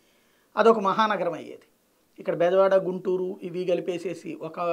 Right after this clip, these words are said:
కార్పొరేషన్ కిందన, దాన్ని ఒక కార్పొరేషన్ కిందన, అటు పక్కన నెల్లూరు to తిరుపతి దాకా కలిపేస్తే అది మొత్తం మూడు మహానగరాలు అయ్యాయి.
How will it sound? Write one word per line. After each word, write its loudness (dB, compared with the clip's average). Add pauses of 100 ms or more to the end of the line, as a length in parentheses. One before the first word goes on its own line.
(420)
కార్పొరేషన్ -4
కిందన, -10
దాన్ని -6
ఒక -12
కార్పొరేషన్ -6
కిందన, -10 (640)
అటు 0
పక్కన 0
నెల్లూరు 2
to -4
తిరుపతి -4
దాకా -6
కలిపేస్తే -2
అది -2
మొత్తం -8
మూడు -4
మహానగరాలు -2
అయ్యాయి. -6